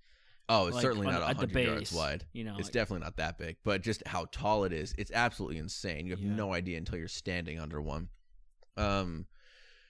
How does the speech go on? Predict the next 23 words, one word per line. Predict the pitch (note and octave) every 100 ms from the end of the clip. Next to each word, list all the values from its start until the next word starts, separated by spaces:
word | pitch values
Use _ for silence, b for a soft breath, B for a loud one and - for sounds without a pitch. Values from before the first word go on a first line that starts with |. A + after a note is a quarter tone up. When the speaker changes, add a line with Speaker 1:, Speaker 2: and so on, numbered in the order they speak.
| b A#2+
Speaker 1:
but | C#3
yeah, | A2+
so | - A#2
we | A#2+
went | B2+ B2+
to | A#2+
Cologne | A2 G2+ G2 F2+ F2+ - -
and | G2+
then | G2
over | F#2
to | F#2+
Munich, | F2+ F2 E2 - - - - -
and | G2
there's | G2 G2
this | G2
cathedral | - G2+ - G2 F#2+ F2
in | E2+ -
Cologne. | F2 E2 D2 E2 - - - - - - - -
And | A2
let | A2 C#3
me | D3
tell | A#2 G#2+
you, | A2 B2+ C#3